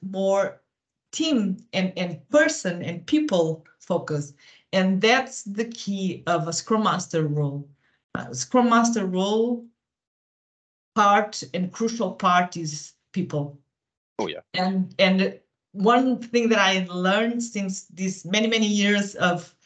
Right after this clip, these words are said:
Speaker 1: uh, software engineering,
Speaker 2: <laughs>
Speaker 1: um, business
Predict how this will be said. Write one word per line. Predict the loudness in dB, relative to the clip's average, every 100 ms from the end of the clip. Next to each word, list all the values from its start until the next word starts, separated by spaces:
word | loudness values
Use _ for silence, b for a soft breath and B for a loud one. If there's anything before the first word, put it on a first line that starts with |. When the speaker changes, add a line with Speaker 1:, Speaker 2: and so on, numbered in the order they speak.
| _ 0
Speaker 1:
uh, | 2 2
software | 2 2 2 2 4
engineering, | 4 4 4 6 4 0 -6 B B
Speaker 2:
<laughs> | B 0
Speaker 1:
um, | 4 4 2 0 0 0
business | 0 0 -2 -2 -4 -8